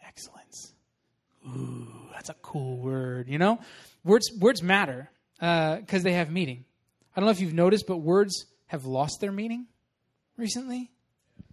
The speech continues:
How about this word right here? Literally. You go to lunch with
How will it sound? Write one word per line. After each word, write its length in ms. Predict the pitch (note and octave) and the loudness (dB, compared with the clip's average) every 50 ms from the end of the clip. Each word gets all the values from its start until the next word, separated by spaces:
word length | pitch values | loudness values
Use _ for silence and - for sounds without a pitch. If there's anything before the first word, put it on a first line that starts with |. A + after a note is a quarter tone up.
| _ _ _ _ | _ _ _ _
How 100 | - F3 | -6 -4
about 160 | E3+ F3 F3 | -4 -4 -2
this 200 | D#3+ D#3+ D#3 - | -4 -4 -6 -4
word 180 | - F3+ F3+ E3+ | -6 -6 -4 -4
right 140 | E3+ E3 D#3 | -6 -6 -6
here? 200 | D#3+ F3 F3+ E3+ _ _ _ _ _ _ _ _ _ _ _ _ _ _ _ _ _ _ _ _ _ _ _ _ _ _ _ _ _ _ _ _ _ _ _ _ _ _ _ _ _ _ _ _ _ _ _ _ _ _ _ _ _ _ _ _ - | -8 -10 -10 -12 _ _ _ _ _ _ _ _ _ _ _ _ _ _ _ _ _ _ _ _ _ _ _ _ _ _ _ _ _ _ _ _ _ _ _ _ _ _ _ _ _ _ _ _ _ _ _ _ _ _ _ _ _ _ _ _ -20
Literally. 680 | - C3 B2 B2+ C3+ C3 C3+ B2+ B2+ B2+ B2+ B2+ B2 _ _ _ _ _ _ _ _ _ _ _ _ _ _ _ _ _ _ _ _ _ _ _ _ _ _ _ _ _ - - - _ _ D#5 D#5 D#5 D4+ D5+ - D5 - - _ _ _ _ _ _ _ - - - _ _ _ _ _ _ _ _ _ _ _ _ _ _ _ _ _ _ _ _ _ - _ _ - - _ - | -20 -16 -12 -10 -8 -8 -6 -6 -8 -8 -10 -12 -16 _ _ _ _ _ _ _ _ _ _ _ _ _ _ _ _ _ _ _ _ _ _ _ _ _ _ _ _ _ -4 -4 -4 _ _ _ _ _ _ -12 -4 -4 -4 -4 _ _ _ _ _ _ _ -4 -4 -4 _ _ _ _ _ _ _ _ _ _ _ _ _ _ _ _ _ _ _ _ _ -20 _ _ -20 -18 _ -4
You 80 | G3 | 2
go 140 | F3+ G#3+ A3+ | 6 6 6
to 80 | G#3 F#3+ | 6 6
lunch 340 | E3+ E3+ F3 F#3 F#3 - | 4 4 4 2 2 0
with 80 | G#3 F3 | -2 -2